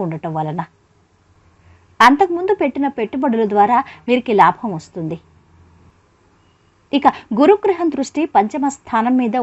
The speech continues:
ఉండటం వలన వీరికి బెట్టింగ్లు,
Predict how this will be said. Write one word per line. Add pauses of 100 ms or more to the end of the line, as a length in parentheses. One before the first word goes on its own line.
ఉండటం
వలన (1400)
వీరికి (320)
బెట్టింగ్లు,